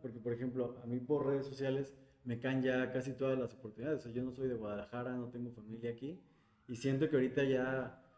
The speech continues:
eh, tengo esa suertecilla de que me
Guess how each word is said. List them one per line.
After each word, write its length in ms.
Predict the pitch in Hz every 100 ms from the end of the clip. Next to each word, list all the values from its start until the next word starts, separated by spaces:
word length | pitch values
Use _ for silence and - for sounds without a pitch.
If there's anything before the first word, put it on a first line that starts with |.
| - -
eh, 40 | - - - -
tengo 260 | 135 139 156
esa 180 | 160
suertecilla 760 | 160 156 131 131 156 151 160 165 - 127
de 120 | 127
que 80 | 123
me 220 | 117 110